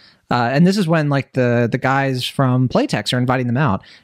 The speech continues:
and he purposely excludes Peggy. And I like how Peggy takes, finally takes the advice that Bobby gave her in the last episode, that Joan reiterated in this episode. "Stop dressing like a little girl. Um,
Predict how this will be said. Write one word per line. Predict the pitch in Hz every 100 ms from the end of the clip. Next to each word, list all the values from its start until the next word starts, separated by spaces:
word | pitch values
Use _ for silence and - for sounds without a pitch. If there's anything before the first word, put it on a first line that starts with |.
| -
and | 123 120
he | 107 135
purposely | 127 - - 196 170 - 143
excludes | 120 - 127 117
Peggy. | - - 104 65 - - - - _
And | - 143
I |
like | 135 151 185
how | -
Peggy | 208 - 131 131
takes, | 123 131 123 - -
finally | - 165 175 196
takes | 185 170
the | - 139
advice | 131 113 110 -
that | 107 104 - - _
Bobby | 117 131 151
gave | 156 151
her | 170
in |
the | 185
last | 160 101 -
episode, | - - 107 104 113 - _ _
that | 135 117
Joan | 113 131 127 135
reiterated | 131 139 185 147 123 135
in | 165
this | 208
episode. | - - - 87 - - _ _ _
"Stop | - 165 175
dressing | 202 208 196
like | 185
a | 180
little | 180 180
girl. | 175 220 - - _ _ _
Um, | - 110 113 107 104